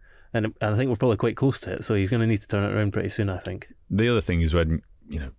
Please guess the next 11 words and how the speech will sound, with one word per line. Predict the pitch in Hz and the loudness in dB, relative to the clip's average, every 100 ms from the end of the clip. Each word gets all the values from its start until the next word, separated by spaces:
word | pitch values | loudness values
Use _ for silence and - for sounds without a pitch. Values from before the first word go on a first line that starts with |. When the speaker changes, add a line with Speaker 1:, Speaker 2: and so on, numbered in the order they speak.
| _ - - | _ -20 -10
Speaker 2:
table | - 80 78 | -4 -2 0
doesn't | 82 80 | 0 0
lie, | 73 90 | 0 0
you | 76 78 | 0 0
look | 80 | -2
at | - | -4
the | - | -4
teams | 82 76 | -2 -2
below | - 85 87 | 0 0 2
them. | 76 71 - - | 0 -4 -6 -4
Leicester, | 92 - - 80 | -2 -2 -2 0